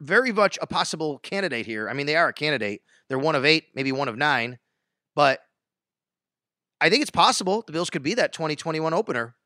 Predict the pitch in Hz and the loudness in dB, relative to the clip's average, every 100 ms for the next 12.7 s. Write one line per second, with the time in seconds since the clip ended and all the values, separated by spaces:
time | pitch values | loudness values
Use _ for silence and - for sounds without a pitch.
0 | _ _ _ - 143 135 156 143 139 147 | _ _ _ -10 -8 -4 -4 -4 -4 -2
1 | 151 160 202 117 120 139 - 208 - _ | -2 -4 -6 -8 -10 -8 -8 -10 -14 _
2 | _ _ _ _ _ _ 131 151 139 110 | _ _ _ _ _ _ -2 0 0 -2
3 | - 175 160 170 151 123 123 135 127 - | -6 -4 -4 -4 -6 -6 -6 -6 -6 -6
4 | 156 165 139 139 - 143 135 123 113 - | -4 -4 -6 -6 -6 -8 -8 -8 -6 -2
5 | 196 220 151 131 131 131 - 143 147 151 | -2 -2 -4 -6 -4 -4 -4 0 0 -2
6 | 131 120 123 127 123 117 120 110 - - | -8 -4 -4 -4 -4 -6 -6 -8 -10 -10
7 | 127 127 120 113 - 196 151 120 104 _ | -6 -4 -4 -6 -2 0 0 -2 -8 _
8 | _ _ 127 123 117 - 120 107 127 107 | _ _ -6 -4 -4 -2 -2 -2 -6 -6
9 | - - 120 - 110 107 113 78 98 127 | -8 -10 -12 -10 -8 -6 -6 -8 -8 -4
10 | 151 156 170 160 156 143 123 151 139 - | 0 2 2 0 -4 -6 -4 -2 -2 -2
11 | 147 - 156 143 131 - 156 185 175 170 | -2 -2 -6 -4 -4 -2 -2 0 0 -2
12 | 143 190 220 208 214 180 - | -4 -2 -2 0 -2 -2 -6